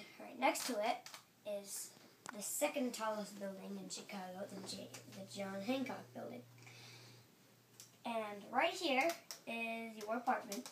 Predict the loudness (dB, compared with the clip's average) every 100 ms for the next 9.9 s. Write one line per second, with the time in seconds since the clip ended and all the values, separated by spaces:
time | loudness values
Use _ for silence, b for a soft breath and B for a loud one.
0 | -8 -8 -6 -4 -6 -8 B B B B
1 | B -10 -2 2 4 6 6 6 4 0
2 | -10 B B B -4 10 12 12 8 2
3 | 0 -4 -8 -10 -4 -2 -2 -2 -2 -4
4 | -8 -6 -4 0 0 0 -6 -2 0 0
5 | 0 0 0 -2 -4 -6 -4 -4 -2 -2
6 | -2 -2 -6 -8 -8 -8 -10 -12 -10 -10
7 | -8 -6 -4 -6 -8 -12 -14 -12 -8 -8
8 | -8 -10 -12 -12 -12 -10 -10 -12 -8 -4
9 | -2 -2 -2 -6 -8 -8 -8 -8 -10